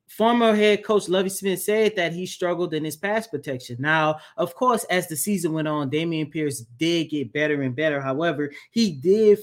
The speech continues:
finish his rookie season with a pass protection grade of thirty-two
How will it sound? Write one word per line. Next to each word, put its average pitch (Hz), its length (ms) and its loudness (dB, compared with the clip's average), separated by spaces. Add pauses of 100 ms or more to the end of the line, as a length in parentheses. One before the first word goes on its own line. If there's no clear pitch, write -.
finish 185 320 0
his 135 240 -4
rookie 160 300 -4
season 156 360 -4
with 139 120 -2
a 127 40 -2
pass 170 340 -2
protection 151 500 -6
grade 139 340 0 (260)
of 135 240 -6
thirty-two 190 720 2